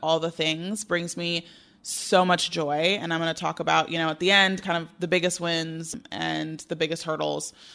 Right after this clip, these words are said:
But team was something that I absolutely was gonna talk about. And then we hosted two virtual events. One's considered, like, a summit where it was a free and recorded event, pre-recorded.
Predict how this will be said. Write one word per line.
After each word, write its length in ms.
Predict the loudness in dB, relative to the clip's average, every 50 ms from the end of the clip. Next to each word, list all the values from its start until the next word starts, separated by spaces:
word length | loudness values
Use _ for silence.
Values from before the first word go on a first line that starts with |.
| -18 -12 -8
But 140 | -8 -6 -6
team 260 | -4 -2 -2 -2 -2
was 120 | -2 -4
something 320 | -4 -4 -4 -4 -6 -6 -6
that 240 | -4 -4 -4 -4 -6
I 240 | -6 -6 -4 -4 -2 2
absolutely 420 | 4 4 4 4 2 -2 0 0 0
was 100 | -2 -4
gonna 160 | -6 -8 -8
talk 240 | -6 -6 -6 -4 -4
about. 500 | 0 2 2 2 2 2 -2 -6 -10 -16 -16 -20 -20 -20 -20 -20 _ -2 0
And 180 | 0 2 2
then 580 | 2 2 2 2 2 2 2 0 0 -2 -6 -8 _ _ 0
we 140 | 4 6 6
hosted 340 | 8 6 6 4 -2 -4 -4
two 840 | -4 -2 0 2 2 2 2 2 2 2 0 0 -2 -2 -4 -6 -4 0
virtual 320 | 2 2 4 4 4 2
events. 560 | 4 4 4 2 2 0 -4 -6 -6 -6 -6 -4
One's 500 | -2 0 0 0 0 0 -2 -4 -6 -4
considered, 460 | -4 -2 -2 0 0 2 2 2 2
like, 160 | 2 0 0
a 80 | -2 -2
summit 460 | 0 2 4 4 4 4 2 0 2
where 180 | 2 2 2
it 180 | 2 2 0 2
was 200 | 0 0 0 -2
a 100 | -4 -6 -8
free 540 | -8 -12 -8 -4 -2 0 2 2 2 2 2
and 160 | 2 0 -2
recorded 600 | -6 -6 -8 -6 -2 0 0 2 4 4 2 2 2
event, 300 | 0 2 2 0 0 -2
pre-recorded. 680 | -4 -2 -2 -2 -2 -2 -2 0 2 2 2 2 0